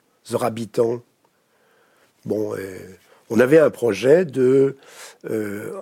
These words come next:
en, en étant aidé par tous les gens que j'ai formés, parce que j'ai des, des écoles de formation dans plusieurs pays, mais en particulier en France,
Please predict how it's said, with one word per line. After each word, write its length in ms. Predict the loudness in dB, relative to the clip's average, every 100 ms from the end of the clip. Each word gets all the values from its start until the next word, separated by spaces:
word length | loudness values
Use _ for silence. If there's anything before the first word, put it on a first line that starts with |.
| -12
en, 220 | -10 -10 -6
en 160 | 0 4
étant 260 | 4 4
aidé 240 | 2 4 0
par 240 | -2 -6
tous 120 | -2
les 100 | 0
gens 160 | 0 -2
que 40 |
j'ai 80 | -6
formés, 380 | -8 -6 -4 -2
parce 200 | -4 -8
que 100 | -8
j'ai 120 | -8
des, 160 | -10 -14 -20 -16
des 200 | -10 -4
écoles 220 | -2 0 0
de 80 |
formation 560 | 0 -4 -6 -6 -6 -6
dans 120 | -6
plusieurs 280 | -8 -8 -8
pays, 320 | -4 -4 -4
mais 260 | -6 -10 -14 -20 -16 -12
en 60 |
particulier 320 | -10 -8 -8 -10
en 60 |
France, 400 | -8 -4 -4 -4